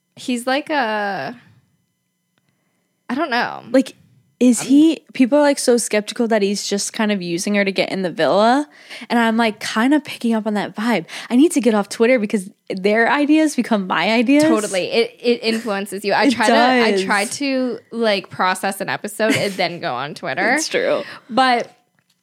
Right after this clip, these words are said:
Speaker 1: I can see that he is just going after her to get into the villa because he's, like, all on her so fast.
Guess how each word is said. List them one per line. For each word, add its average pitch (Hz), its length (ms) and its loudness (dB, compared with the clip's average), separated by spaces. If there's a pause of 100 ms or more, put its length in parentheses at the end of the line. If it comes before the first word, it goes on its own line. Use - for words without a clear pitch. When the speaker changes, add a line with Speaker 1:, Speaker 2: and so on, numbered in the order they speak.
(560)
Speaker 1:
I 240 140 0
can 381 240 -4
see 190 360 -6
that 202 240 0
he 240 180 -2
is 247 180 0
just 254 220 -6
going 240 240 0
after 240 280 -4
her 254 120 -2
to 240 100 -4
get 226 160 -2
into 240 240 -8
the 233 140 -4
villa 233 340 0
because 233 320 -4
he's, 233 180 -8
like, 269 300 -2 (260)
all 240 280 4
on 214 200 -2
her 247 160 -4
so 180 440 -4
fast. 180 960 -4